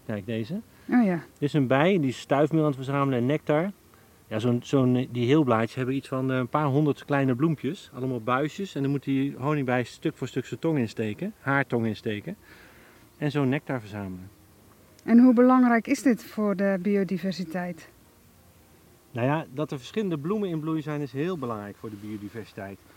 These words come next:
Speaker 1: Want eigenlijk zou je kunnen zeggen dat elke, even een beest pakken. Elke plant heeft weer, zeg maar, tien, twintig soorten, eh, insecten bij zich.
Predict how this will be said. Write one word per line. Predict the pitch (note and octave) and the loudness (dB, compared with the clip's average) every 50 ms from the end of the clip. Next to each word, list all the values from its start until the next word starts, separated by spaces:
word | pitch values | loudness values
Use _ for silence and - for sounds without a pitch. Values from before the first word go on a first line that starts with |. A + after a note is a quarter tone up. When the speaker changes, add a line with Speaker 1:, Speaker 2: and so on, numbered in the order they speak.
| - - - - | -20 -20 -20 -16
Speaker 1:
Want | - C#3 C3+ C#3 | -10 -10 -10 -8
eigenlijk | E3 F#3 G3 F3 F3+ E3 | -8 -8 -8 -8 -10 -12
zou | - - D#3+ D3+ | -10 -10 -10 -10
je | D3 | -8
kunnen | - D3+ C#3 C#3 B2+ | -10 -10 -10 -10 -8
zeggen | A2+ D#3+ E3+ E3+ - D#3 | -6 -6 -6 -4 -6 -4
dat | B2+ C#3 C3+ - - | -4 -4 -6 -6 -6
elke, | D#3 E3 E3+ D#3+ - - C#3+ C#3 B2+ B2 A#2+ A#2+ A#2+ A#2+ A2 - _ _ _ _ _ _ _ _ _ _ _ _ _ | -4 -2 -2 -4 -2 -2 -2 -2 0 -2 -2 -2 -4 -6 -8 -12 _ _ _ _ _ _ _ _ _ _ _ _ _
even | B2 A#2+ G#2+ G#2 A#2 | -12 -12 -10 -10 -10
een | A2 | -8
beest | G2+ A2+ A#2+ A#2+ - _ | -8 -8 -8 -8 -10 _
pakken. | B2+ A#2 - - D#3+ D#3+ - _ - _ _ _ _ _ - - _ - - - _ _ _ _ _ _ _ _ | -14 -12 -12 -14 -16 -16 -18 _ -20 _ _ _ _ _ -20 -20 _ -20 -20 -20 _ _ _ _ _ _ _ _
Elke | - F3 F#3 E3+ - D3 - _ | -2 0 0 0 0 -4 -6 _
plant | _ D3 D3 C#3 D3 F3+ A#3+ B3+ - - - - - _ _ | _ 4 4 6 6 4 2 0 -2 -6 -16 -20 -20 _ _
heeft | - E3+ F#3+ F3+ - | 0 0 0 2 2
weer, | F3 D#3+ D3+ C#3+ | 2 2 2 2
zeg | - - C#3+ | 0 -2 -2
maar, | A#2+ C3+ C3+ B2 | 0 0 -2 -2
tien, | - D#3 D#3 D3+ C#3 | 0 2 2 2 2
twintig | - - C#3 C3+ C3 B2 | 2 0 0 0 0 -2
soorten, | - - B2 A#2 A2+ A2+ - A#2+ A2+ A2+ A2+ A2 A2+ A2+ - _ - - - - - - - - - | -2 -2 -2 -2 -2 -2 -2 -4 -2 -2 -2 -4 -6 -8 -14 _ -20 -20 -20 -20 -20 -20 -20 -20 -10
eh, | - B2+ A#2+ B2 B2 A#2+ | -4 0 0 0 0 0
insecten | C3+ C3 - - G#3 - - C#3+ | -2 -2 0 -2 -2 -2 -2 0
bij | A#2+ A#2+ A2+ G#2 | 0 2 0 0
zich. | G#2 A2 | -2 -6